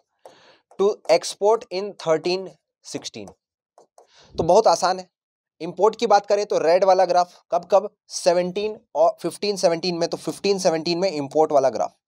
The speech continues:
चार सौ पचास और पाँच सौ पचास, दोनों को जोड़ देते हैं तो एक हजार आ जाएगा। अनुपात है एक्सपोर्ट का तो तेरह और सोलह का, तेरह मतलब चार सौ, सोलह मतलब चार सौ चालीस,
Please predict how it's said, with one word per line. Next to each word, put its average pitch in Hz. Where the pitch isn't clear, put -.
चार 165
सौ 208
पचास 196
और 165
पाँच 135
सौ -
पचास, 98
दोनों 175
को 208
जोड़ 185
देते 185
हैं 196
तो 202
एक 139
हजार 123
आ 110
जाएगा। 107
अनुपात 175
है 233
एक्सपोर्ट 208
का 208
तो 208
तेरह 185
और 185
सोलह 143
का, 110
तेरह 180
मतलब 185
चार 151
सौ, 190
सोलह 185
मतलब 180
चार 143
सौ -
चालीस, 98